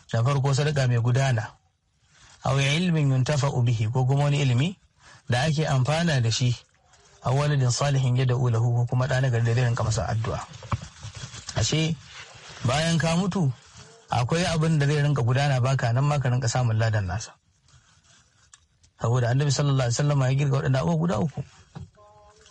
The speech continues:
Sadaka jariya da za ka yi ita ce muka buga misali da ita, ka gina wani masallaci, ko wata makaranta, ko wata rijiya, ko wata bishiya da za a ci 'ya'yanta,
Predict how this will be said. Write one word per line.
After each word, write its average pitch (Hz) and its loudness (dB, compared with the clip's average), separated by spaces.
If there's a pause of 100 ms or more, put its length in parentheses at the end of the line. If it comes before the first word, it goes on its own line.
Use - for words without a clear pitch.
(320)
Sadaka 147 -2
jariya 147 0
da 135 0
za 139 0
ka 139 -2
yi 131 0
ita 139 -2
ce 139 -4
muka 135 0
buga 131 0
misali 131 0
da 113 0
ita, 143 -2 (1120)
ka - -6
gina 139 0
wani 139 2
masallaci, 147 0 (1120)
ko 131 -2
wata 135 0
makaranta, 147 0 (800)
ko 147 -4
wata 143 0
rijiya, 139 0
ko 156 -2
wata 151 0
bishiya 156 0
da 131 2
za 143 0
a 131 -2
ci 156 -2
'ya'yanta, 147 0